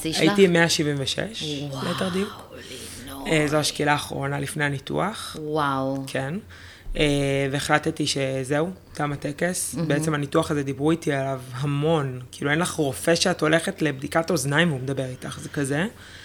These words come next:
Speaker 2: אה, וכל פעם הייתי בוכה בטירוף, אומרת, "זהו, זהו, עכשיו אני אעשה דיאטה, ועכשיו אני אפסיק את זה בכוחות עצמי." זה היה גדול עליי, זה גם, אה, מרתון מאוד, מאוד, מאוד גדול. הרגשתי שזה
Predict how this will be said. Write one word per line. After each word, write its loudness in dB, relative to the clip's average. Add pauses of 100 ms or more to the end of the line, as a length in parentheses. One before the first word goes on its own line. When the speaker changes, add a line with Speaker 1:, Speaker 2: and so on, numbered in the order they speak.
(480)
Speaker 2:
אה, 2
וכל 4
פעם 4
הייתי 0
בוכה 4
בטירוף, 2
אומרת, -4
"זהו, -2
זהו, -4
עכשיו 0
אני 0
אעשה -4
דיאטה, -2 (240)
ועכשיו 0
אני 4
אפסיק -2
את 0
זה 4
בכוחות -2
עצמי." 2 (540)
זה 4
היה 10
גדול 6
עליי, 0 (120)
זה -2
גם, -2 (680)
אה, 4
מרתון 2
מאוד, 4
מאוד, 4
מאוד 2 (640)
גדול. 6
הרגשתי 4
שזה 0